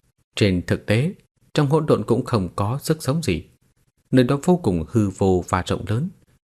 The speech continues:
Nếu như không có cơ duyên lớn, thì cho dù ngươi có tìm kiếm cả trăm nghìn năm cũng không thể phát hiện ra được một gốc tinh căn. Thực sự là hồ lô tiên thiên sao? Sở Phong kích động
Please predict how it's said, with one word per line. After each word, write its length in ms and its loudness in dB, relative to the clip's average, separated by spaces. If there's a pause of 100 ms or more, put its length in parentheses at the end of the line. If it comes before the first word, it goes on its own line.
(420)
Nếu 140 4
như 160 4
không 200 2
có 180 2
cơ 140 4
duyên 340 0
lớn, 240 0 (400)
thì 360 4
cho 100 2
dù 160 2
ngươi 140 0
có 180 -2
tìm 260 -2
kiếm 260 -2 (120)
cả 280 -4
trăm 200 0
nghìn 180 -4
năm 180 -2 (420)
cũng 280 2
không 180 0
thể 120 -2
phát 260 -6
hiện 220 -2
ra 200 -2 (140)
được 260 -2
một 180 0
gốc 200 -4
tinh 140 -4
căn. 180 -4 (1300)
Thực 260 -8
sự 300 -2 (240)
là 120 0
hồ 220 -2
lô 220 0
tiên 280 -2
thiên 260 -2
sao? 280 -8 (840)
Sở 200 2
Phong 180 0
kích 160 0
động 240 0